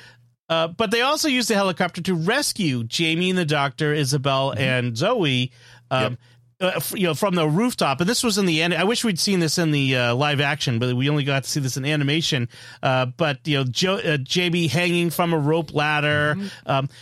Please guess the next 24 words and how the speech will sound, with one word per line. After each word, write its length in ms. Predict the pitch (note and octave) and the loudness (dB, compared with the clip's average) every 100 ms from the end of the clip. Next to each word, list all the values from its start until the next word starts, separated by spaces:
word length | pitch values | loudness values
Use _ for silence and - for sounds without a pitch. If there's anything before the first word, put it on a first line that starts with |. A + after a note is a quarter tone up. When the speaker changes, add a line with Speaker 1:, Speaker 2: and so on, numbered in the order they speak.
| - - | -12 -2
Speaker 1:
and 240 | F3 E3 C3+ | 0 0 0
Speaker 2:
Yep. 0 | |
Speaker 1:
the, 340 | D#3 E3+ F3 - | 0 0 -2 -4
the 160 | D#3+ | -2
worst 420 | F3+ D3 A#3+ D4 - | 0 0 0 2 0
shots 460 | B3 A#3 A#3 - | 0 0 0 0
in 140 | G3+ D#3+ | 0 0
Star 480 | - - B3+ C4+ | -2 0 0 2
Wars, 600 | G3+ D3+ B2 A#2 A#2+ - - | 2 2 2 2 0 -2 -2
uh, 260 | D#3 D3 | 0 0
these, 280 | C#3 D3+ C#3 - C#3+ - | 0 -2 -2 -4 -6 -2
uh, 400 | E3 - C#3+ B2+ | -4 -2 -2 0
Vaughn's 400 | A#2 E3 F3 E3 | 0 2 2 2
army, 520 | E3 E3+ D#3+ A2+ B2 - | 0 2 2 0 -2 -6
<laughs> 160 | - | -4
his 160 | G#3 D#3 | -2 0
private 320 | F3 D3+ C3+ | -2 0 0
army, 280 | C#3 C#3+ D3 | 0 0 0
Speaker 2:
Mm-hmm. 380 | D#3 E3 F3 F#3 | 0 0 -2 -2
Speaker 1:
like, 160 | D#3+ | -2
shooting 640 | - - B3 C#4 A3 E3 - C#3+ - D#3 | -2 0 2 2 2 0 -2 -6 -4 -8
<laughs> 380 | - - - - | -8 -12 -10 -4
at 200 | A#3+ F#3 | -2 0
them. 180 | F#3 | 0